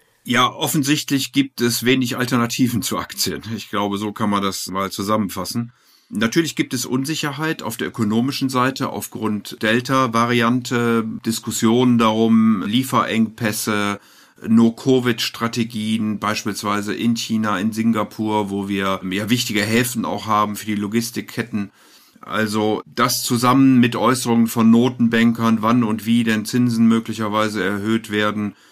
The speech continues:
könnten, mit relativ hohen Bewertungen, die wir richtigerweise ja bei den Aktien mittlerweile sehen,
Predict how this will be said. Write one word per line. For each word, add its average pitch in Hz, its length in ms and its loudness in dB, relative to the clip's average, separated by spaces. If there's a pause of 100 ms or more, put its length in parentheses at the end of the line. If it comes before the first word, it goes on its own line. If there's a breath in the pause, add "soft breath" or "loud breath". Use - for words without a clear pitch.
(140 soft breath)
könnten, 123 540 4
mit 107 180 -2
relativ 120 440 0
hohen 117 200 4
Bewertungen, 117 600 0
die 110 140 -4
wir 107 300 -2
richtigerweise 117 800 -2
ja 107 80 -2
bei 104 160 -4
den 104 120 -4
Aktien 104 360 -10
mittlerweile 98 480 -8
sehen, 101 340 -4